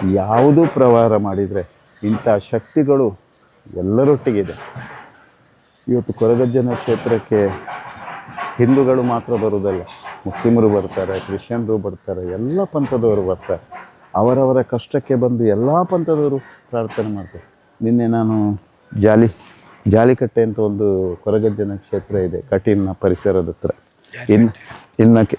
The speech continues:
ಇನ್ನಕ್ಕೆ ಜಾರಿಕಟ್ಟೆ, ಇನ್ನಕ್ಕೆ ಹೋಗುವ ಪರಿಸರ, ನಾನು ಅಲ್ಲಿಗೂ ಕೂಡ ಹೋಗಿದ್ದೆ. ಅಲ್ಲಿ ಹೋಗುವಾಗ ಎಷ್ಟೋ ಮುಸ್ಲಿಮರು ಕಾದು ಕೂತ್ಕೊಂಡಿದ್ದಾರೆ. ಅಲ್ಲಿ ಆ ಧರ್ಮದರ್ಶಿಗಳು ಅವರನ್ನ ಕಷ್ಟವನ್ನ, ಕಾರ್ಪಣ್ಯವನ್ನ, ದುಃಖವನ್ನ ಹೇಳಿಕೊಂಡು ಪ್ರಾರ್ಥನೆ ಮಾಡಿ, ಅದರಿಂದ ಎಷ್ಟೋ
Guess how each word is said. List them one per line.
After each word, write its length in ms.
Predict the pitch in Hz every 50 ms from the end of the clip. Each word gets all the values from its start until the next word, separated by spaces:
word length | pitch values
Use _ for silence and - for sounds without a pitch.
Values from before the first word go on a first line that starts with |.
| -
ಇನ್ನಕ್ಕೆ 600 | - 104 110 117 113 98 - 71 - _ - - 92
ಜಾರಿಕಟ್ಟೆ, 640 | 101 113 117 117 113 - - 98 - - - - _ - -
ಇನ್ನಕ್ಕೆ 340 | 104 110 113 110 - -
ಹೋಗುವ 320 | 104 101 95 98 95 95 92
ಪರಿಸರ, 360 | - - 92 87 87 - 95 95
ನಾನು 220 | 107 131 139 135
ಅಲ್ಲಿಗೂ 300 | 135 131 139 160 143 151
ಕೂಡ 140 | 147 143 139
ಹೋಗಿದ್ದೆ. 460 | 127 120 120 120 110 101 82 - - _ _ _ _ _ _ _ _ _ _ -
ಅಲ್ಲಿ 140 | 107 123 139
ಹೋಗುವಾಗ 320 | 143 147 151 160 160 147
ಎಷ್ಟೋ 260 | 143 131 - - 156
ಮುಸ್ಲಿಮರು 520 | 139 131 131 131 - - 165 160 156 143 139
ಕಾದು 280 | - 135 127 123 131
ಕೂತ್ಕೊಂಡಿದ್ದಾರೆ. 680 | 135 127 - - 127 117 113 104 95 90 85 _ _ _ _ _ _
ಅಲ್ಲಿ 140 | - 95 95
ಆ 40 | 90
ಧರ್ಮದರ್ಶಿಗಳು 880 | 90 101 98 104 110 107 98 101 92 - - 95 87 87 92 90 _ _ _ _ -
ಅವರನ್ನ 240 | 98 98 95 92 98
ಕಷ್ಟವನ್ನ, 720 | 92 - - 95 - - - 123 104 98 95 98 95 95
ಕಾರ್ಪಣ್ಯವನ್ನ, 800 | 92 - - 98 107 92 - - 113 101 98 98 92 92 90 92 92 87 90 95
ದುಃಖವನ್ನ 560 | 101 - - - 120 107 104 98 98 98 92 92 - - - - - _ _ -
ಹೇಳಿಕೊಂಡು 480 | 120 113 117 110 101 - 107 98 95 92
ಪ್ರಾರ್ಥನೆ 540 | - - 104 104 101 - - 107 104 101 101
ಮಾಡಿ, 280 | 98 95 87 87 87 _ _ _ _ _ _ _ _ -
ಅದರಿಂದ 380 | 104 104 117 127 123 120 117 110 104 104 - _ _ _ _ -
ಎಷ್ಟೋ 360 | 113 104 - - 131 120 -